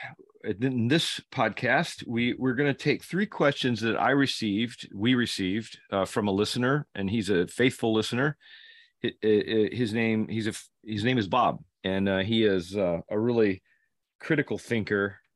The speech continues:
Um, he's not military, um, but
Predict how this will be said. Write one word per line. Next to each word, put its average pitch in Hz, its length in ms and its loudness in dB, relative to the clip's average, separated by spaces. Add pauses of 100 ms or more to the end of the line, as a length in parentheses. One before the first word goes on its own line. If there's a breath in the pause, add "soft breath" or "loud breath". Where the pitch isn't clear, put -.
Um, 90 340 -2
he's 113 260 0
not 131 240 0
military, 107 680 0 (640 soft breath)
um, 95 380 0
but 107 140 0